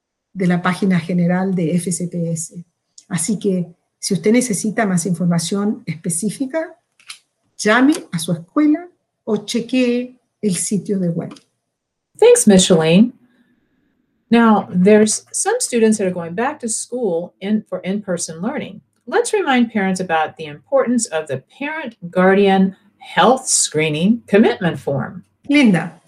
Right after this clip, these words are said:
Speaker 1: esta forma es muy importante, definitivamente. A partir de mediados de febrero, los padres que han decidido de mandar sus hijos de regreso a la escuela en persona,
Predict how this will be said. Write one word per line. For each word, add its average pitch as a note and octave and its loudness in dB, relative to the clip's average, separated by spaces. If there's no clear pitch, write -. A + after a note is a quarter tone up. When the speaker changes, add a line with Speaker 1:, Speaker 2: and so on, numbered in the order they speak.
Speaker 1:
esta C#4 0
forma C4 2
es G3 -2
muy A#3+ 4
importante, F#3+ -2
definitivamente. F#3 -4
A F#3 -8
partir F#3 -2
de B3 0
mediados G#3 -2
de F#3+ -6
febrero, G3 -4
los F3+ -4
padres A3+ -6
que - -10
han G3+ -2
decidido A3 2
de G3+ 0
mandar F3+ -2
sus F#3 -8
hijos F#3+ -8
de F#3 -6
regreso F#3 -6
a G3 -8
la F3 -2
escuela F#3 -6
en A3+ -2
persona, G3+ -4